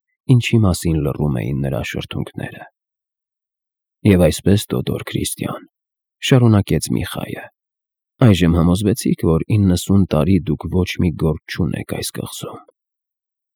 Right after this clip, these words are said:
Կատաղությունից գունատվելով՝ Տոդորը փրփրակալած բերանով աղաղակեց։ «Իսկ ո՞վ եք դուք։ Ինչ իրավունքով եք խառնվում այս ընտանիքի գործերին»։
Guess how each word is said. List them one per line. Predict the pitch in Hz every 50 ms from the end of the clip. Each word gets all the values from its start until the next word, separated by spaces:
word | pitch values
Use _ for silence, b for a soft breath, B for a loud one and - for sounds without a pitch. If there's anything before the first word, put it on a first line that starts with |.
| _ _ _ _ -
Կատաղությունից | - 107 - 90 85 - 87 82 - 82 78 80 80 -
գունատվելով՝ | - 98 90 87 80 76 - - 62 67 78 95 98 95 - - _ _ _ _ _ _ -
Տոդորը | 127 127 123 123 147 151 143 143 135
փրփրակալած | - - 143 135 - - 131 123 120 117 - 107 92 82 78 78 85 - -
բերանով | 87 95 92 82 76 65 57 69 76 69 - -
աղաղակեց։ | - 98 85 73 71 69 53 60 - - - - - - - - - _ _ _ _ _ _ _ _ _ _ -
«Իսկ | 220 196 175 - - -
ո՞վ | 247 - -
եք | - - - -
դուք։ | - - - - - - - - _ _ _ _ _ _ _ _ _ _ _ _ _ -
Ինչ | 247 247 220 127 -
իրավունքով | 92 90 90 90 92 95 98 - 95 87 80
եք | 78 - -
խառնվում | - 95 92 95 92 87 85 87 90 85
այս | 87 90 -
ընտանիքի | 98 95 90 85 87 87 82 - - 90
գործերին»։ | 76 82 78 76 - - 82 80 82 82 - -